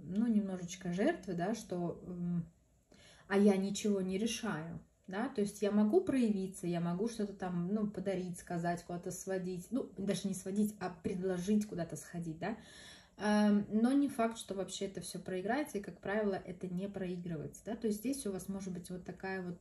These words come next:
эм, установочка нехорошая. Итак, давайте посмотрим ваши эмоции, да, которые, э, являются преградой. Мгм, паж чаш.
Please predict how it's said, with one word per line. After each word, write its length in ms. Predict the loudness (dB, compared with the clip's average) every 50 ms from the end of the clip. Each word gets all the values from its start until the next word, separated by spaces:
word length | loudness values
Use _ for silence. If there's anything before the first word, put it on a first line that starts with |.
| -8 -8
эм, 400 | -6 -6 -6 -6 -6 -6 -8 -8 -10
установочка 720 | -14 -12 -8 -6 -4 -4 -2 -2 -4 -4 -6 -10 -10 -8
нехорошая. 600 | -8 -8 -6 -6 -6 -6 -6 -8 -8 -12 -12 -12 -12 -12 -12 _ _ _ _ _ _ _ _ _ _ _ _ _ _ _ _ _ _ _ _ _ -16 -16 -16 -16 -18 -18 -20 -8 -2
Итак, 260 | 0 0 2 2 2
давайте 240 | 2 2 2 2 2
посмотрим 420 | -2 0 2 2 4 8 8 10 10
ваши 340 | 10 8 6 4 2 0 2
эмоции, 680 | 6 8 10 10 10 8 6 2 -2 -2 -2 -2 -4 -6 -10 -14 -12 -6
да, 180 | -2 0 0
которые, 580 | 0 0 -2 0 0 0 2 2 2 2 0 -2 -4 -8 _ _ -12 -8
э, 300 | -6 -6 -4 -4 -6 -6
являются 460 | -4 -2 0 0 0 0 0 -4 -6
преградой. 640 | -8 -6 -6 -4 -2 0 0 0 0 -2 -4 -8 -10 -12 -18 -20 -20 -20 -20 -20 -20 -20 -20 -20 -20 _ _ _ _ _ _ _ _ _ _ _ _ _ 6
Мгм, 460 | 8 8 10 10 10 10 8 8 6 2 2 4
паж 160 | 4 4 4 2 2
чаш. 360 | 4 4 6 6 4 2 -4